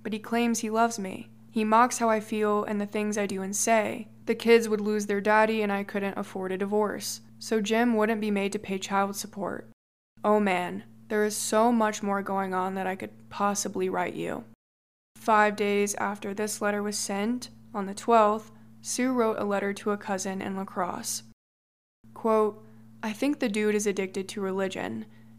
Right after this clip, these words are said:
and I'm starting to feel like the worst sinner. I'm not sure Jim and I are going to make it. This goes way back to why I married him." This former college roommate received a second letter from Sue that she'd written on September twenty-third,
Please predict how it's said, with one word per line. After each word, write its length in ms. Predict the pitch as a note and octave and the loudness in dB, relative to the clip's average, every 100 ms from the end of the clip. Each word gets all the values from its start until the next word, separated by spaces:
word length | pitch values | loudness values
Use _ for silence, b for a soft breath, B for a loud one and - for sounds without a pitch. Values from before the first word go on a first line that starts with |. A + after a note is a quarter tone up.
| - | -6
and 80 | G#3+ | -4
I'm 100 | A3 | -2
starting 400 | G#3+ A#3 A#3+ B3+ | -2 0 2 2
to 80 | A3+ | 0
feel 240 | G#3+ G#3 | 0 0
like 240 | G3 G3 - | 0 -4 -6
the 100 | F#3+ | -4
worst 300 | F#3+ F#3+ - | -4 -4 -4
sinner. 460 | F#3 E3+ - - - - - - - - - | -4 -4 -8 -12 -18 -20 -20 -20 -20 -10 -2
I'm 100 | G#3+ | 2
not 220 | A3+ A#3+ | 2 2
sure 180 | - G#3+ | 0 2
Jim 220 | G3+ G3 | 2 0
and 100 | F#3+ | 0
I 140 | F#3+ | 0
are 100 | G3 | -2
going 320 | F#3+ F#3 F#3 | -2 -4 -4
to 140 | G#3 G3 | -4 -2
make 200 | G3 F#3+ | -2 -2
it. 220 | F3 - - - - | -6 -8 -16 -16 -2
This 180 | A3+ - | 0 0
goes 280 | C#4+ C#4 A3+ | 0 0 2
way 180 | G#3 | 2
back 320 | G3+ G3 G3 - | 4 2 0 -4
to 120 | G3+ | -4
why 240 | G3 F#3+ | 0 0
I 140 | F#3 G3 | 0 -2
married 360 | G3+ G#3+ G3 | 0 0 0
him." 380 | F#3+ F3+ G3+ A3 - _ _ _ _ _ - | -4 -6 -8 -12 -18 _ _ _ _ _ 2
This 320 | A3 G#3+ - | 4 4 2
former 340 | A3+ G#3+ G#3+ | 2 2 2
college 380 | G#3+ G#3+ G#3 G#3 | 0 0 0 0
roommate 320 | G3+ G3 G3 | 0 -2 -2
received 420 | G#3+ G#3 - G3+ G#3 | -4 -6 -4 -6 -4
a 220 | G3+ G3+ | -4 -2
second 440 | G3+ A3+ A3 A3+ | 0 2 0 0
letter 280 | F#3 G3+ G3 | 0 0 0
from 240 | G3 G#3 G3+ | -4 -6 -4
Sue 640 | - G#3 F#3 F#3+ F#3+ A3+ A#3+ | -4 -2 0 0 -4 -8 -6
that 120 | F#3+ | -6
she'd 220 | - G3+ | -4 -2
written 260 | G3 F3+ F#3+ | -2 -2 -4
on 320 | F#3 F#3+ G3+ | -4 -4 -4
September 420 | G#3 - G#3 F#3+ | -6 -6 -8 -8
twenty-third, 840 | - F#3 F#3+ - G3+ F3 - - | -8 -10 -10 -2 -2 0 -4 -8